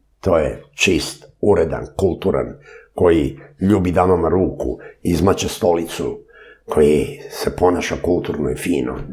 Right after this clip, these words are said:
gospodin. E, to je razlika. Tu je bio najveći sukob među nama, ništa drugo. Ni, on je uvek bio patriota, nisam ja, samo njegov pogled da to trebamo raditi tako što ćemo da ih plašimo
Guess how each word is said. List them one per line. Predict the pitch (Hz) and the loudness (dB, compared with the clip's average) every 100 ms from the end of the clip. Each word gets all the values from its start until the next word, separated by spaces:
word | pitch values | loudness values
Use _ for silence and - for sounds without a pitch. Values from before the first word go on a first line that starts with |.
| - - | -16 -12
gospodin. | - 80 - - 78 67 62 - _ - _ _ _ _ _ _ | -4 -2 -2 0 0 0 -8 -14 _ -20 _ _ _ _ _ _
E, | - - | -6 0
to | 87 | 0
je | - | 0
razlika. | - - - - - - - - | -4 -6 -8 -8 -8 -12 -14 -4
Tu | 90 | 4
je | 95 | 4
bio | 71 78 | 4 -2
najveći | 82 95 95 92 87 92 | -2 0 2 0 0 -2
sukob | 87 98 82 85 | -2 -2 -2 0
među | 80 80 78 | 0 0 0
nama, | 76 71 | -2 -4
ništa | 71 - - 214 | -2 -2 -2 -2
drugo. | - - - - - - | 2 2 0 -4 -8 -8
Ni, | - 92 | 0 4
on | 92 90 | 4 4
je | 98 | 4
uvek | 95 101 | 4 6
bio | 117 120 | 4 2
patriota, | 123 123 135 123 78 | 0 4 6 6 0
nisam | 73 87 107 101 | -4 -2 2 4
ja, | 98 - - | 2 0 -16
samo | - 98 101 | -2 2 4
njegov | 98 110 151 180 143 | 8 8 8 6 6
pogled | 170 156 117 | 6 6 4
da | - - | 2 0
to | 113 104 | 2 2
trebamo | 104 107 104 98 | 4 4 4 4
raditi | 107 110 104 104 92 | 4 4 2 -2 -2
tako | 113 110 | 0 0
što | 101 101 | -4 -4
ćemo | - 95 | -2 -2
da | 92 | -2
ih | 95 | -2
plašimo | 113 110 - 95 82 | 2 2 2 -6 -8